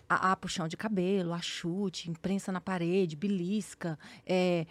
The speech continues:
pejo-, é, atitudes pejorativas com a pessoa. Então, a violência física, Gabi, ela é muito fácil de identificar. E,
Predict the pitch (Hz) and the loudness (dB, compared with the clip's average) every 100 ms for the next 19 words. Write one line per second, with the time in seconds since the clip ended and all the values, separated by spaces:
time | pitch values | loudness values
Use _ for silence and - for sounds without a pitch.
0 | - - 190 180 - - 180 180 175 170 | -4 2 2 2 0 2 4 6 6 4
1 | 175 185 - 196 180 202 190 196 190 - | 2 -2 0 0 2 2 4 2 2 0
2 | 190 180 - 175 196 - 185 175 208 196 | 0 0 -2 -2 -4 0 0 2 2 2
3 | - 302 349 294 196 175 180 - 214 190 | 4 4 6 2 2 -2 -8 -4 -2 -2
4 | - 175 165 160 160 - - - - 220 | -4 -6 -6 -4 -6 -6 -18 -4 4 8
5 | 240 233 254 - 233 226 196 175 165 - | 10 10 8 4 0 0 -2 -2 -4 -8
6 | - 160 - - - - - - _ 226 | -6 -6 -6 -14 -20 -20 -20 -20 _ 4
7 | - | 4